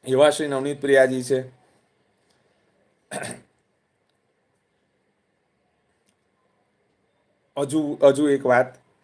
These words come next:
કે કુંજ એકાદશીને દિવસે શ્રી નવનીત પ્રિયાજીની અંદર શ્રી ચંદ્રાવલીજીનો ભાવ એટલો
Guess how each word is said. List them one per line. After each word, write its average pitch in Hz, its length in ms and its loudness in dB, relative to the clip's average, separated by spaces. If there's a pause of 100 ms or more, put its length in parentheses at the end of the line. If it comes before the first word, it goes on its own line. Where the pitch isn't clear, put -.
(480)
કે 151 360 -4 (260)
કુંજ 160 380 -2
એકાદશીને 165 840 4
દિવસે 135 520 2 (1400)
શ્રી 143 80 -6
નવનીત 143 500 -6
પ્રિયાજીની 156 760 4
અંદર 139 560 4 (1040)
શ્રી 156 120 -8
ચંદ્રાવલીજીનો 165 1080 4
ભાવ 143 400 4
એટલો 170 460 -2